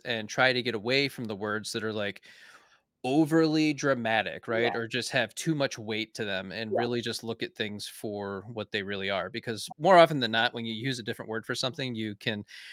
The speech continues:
Speaker 1: rephrase it in such a way that you're like, "You know what? Yeah, you, it actually isn't
Speaker 2: Mm-hmm.
Speaker 1: that, that big of a deal, and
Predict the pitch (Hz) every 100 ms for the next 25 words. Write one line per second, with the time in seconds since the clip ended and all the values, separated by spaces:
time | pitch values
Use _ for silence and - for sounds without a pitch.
0 | - - 123 - 123 123 113 110 - 113
1 | 113 110 110 117 110 104 131 131 131 110
2 | 104 120 - 123 113 - 101 95 101 226
3 | 90 92 - _ 104 92 104 95 98 101
4 | 98